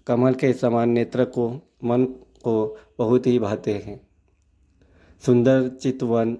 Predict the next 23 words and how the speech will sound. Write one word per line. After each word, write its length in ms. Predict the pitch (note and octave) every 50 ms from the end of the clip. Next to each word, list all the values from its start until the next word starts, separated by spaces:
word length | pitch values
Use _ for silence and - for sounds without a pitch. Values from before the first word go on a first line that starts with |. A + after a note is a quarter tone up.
| - -
सारे 320 | - - A#2+ A#2 A#2 C3
संसार 420 | C3+ C3 B2+ A2+ A2 - A#2+ A2+ A2+
के 160 | - A#2+ A#2
मन 240 | A#2 A#2+ A#2+ A#2+ A#2
को 160 | A#2 - A#2
हरने 340 | A2 A2+ A2+ A2 A2+ A2+ A2
वाले, 320 | A2 A2 G#2+ G#2+ G#2+ A2 A2 - - - _ _ _ _ _ _ _ _ _ _ _ _ _ -
कामदेव 500 | B2 A#2+ A#2+ B2+ A#2 B2 A#2+ A#2+ A2+ -
के 120 | - A#2+ A2+
भी 260 | G#2+ A#2+ B2 B2+ B2+ C#3
मन 220 | B2+ B2+ B2 A#2
को 160 | G#2+ - B2+
हरने 360 | A2 G#2+ A2+ G#2+ A2+ A2+ A#2
वाली 300 | A2+ A2+ A2+ A2 A2 A2+
है। 360 | G#2 G#2 A2 A2 A2 - - _ _ _ _ _ _ _ _ _ B2
वह 180 | A2+ A2+ C3+
हृदय 340 | C3+ B2 B2 A2+ A2+ A#2 A2+
को 180 | A2+ - A#2+ A#2
बहुत 340 | A2 A2+ G#2+ A2 B2+ B2+ B2+
ही 80 | B2 B2
प्यारी 320 | - A#2+ A2+ A2 A#2 A2+
लगती 340 | A2+ A2 G#2+ - - A#2+ A2+
है, 260 | A2 A2 G#2+ G#2 -